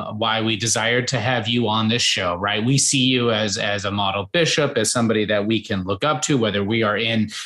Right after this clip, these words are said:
uh, your diocese or not. We live in a digital age where, uh, our podcast reaches, you know, uh, dozens and dozens and dozens of countries. But we also get the reverse of that, where we get to hear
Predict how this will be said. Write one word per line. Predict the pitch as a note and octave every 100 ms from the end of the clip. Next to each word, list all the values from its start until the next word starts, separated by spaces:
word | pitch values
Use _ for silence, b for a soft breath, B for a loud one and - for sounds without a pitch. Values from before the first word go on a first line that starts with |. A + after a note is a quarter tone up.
| B
uh, | A#2+ A2 G#2+
your | A2
diocese | A2 G#2 B2 B2+ - A#2+ -
or | G#2+
not. | B2 D#3+ D#3 D3 B B
We | E3+
live | F#3 G3+
in |
a | G3
digital | D#3+ F3 F3+ F#3+
age | G3+ C#3 G#2 - -
where, | C3+ C#3+ C#3 C#3 C3+ B -
uh, | G#2+ A#2 A2 A2 A2
our | A#2 B2+ D3
podcast | D#3+ D#3 E3+ E3 C#3+
reaches, | D3+ C#3+ D3+ C#3 C#3 C#3 C3
you | C3
know, | A#2+ A2+ A2+ A#2 A2+
uh, | G#2+ G#2+ G#2+ G2+
dozens | D3+ D#3+ D#3+
and | D3
dozens | C#3+ C#3+ D3
and | B2
dozens | A#2+ C3 C3+ B2
of | A#2+
countries. | - F3 F3 - A#2+ F2+ F#2+ - B B
But | C3 D3+ D#3+ E3
we | D#3+ G3
also | E3 G3 G#3 A3 F#3+
get | D#3 F3 -
the | D#3
reverse | D3+ C#3+ A#3+ A3+
of | F#3 C3+
that, | C3 B2
where | C3+ C#3
we | D#3+
get | D3+ D3
to | -
hear | C#3 - F#3 F3 D#3+ D3+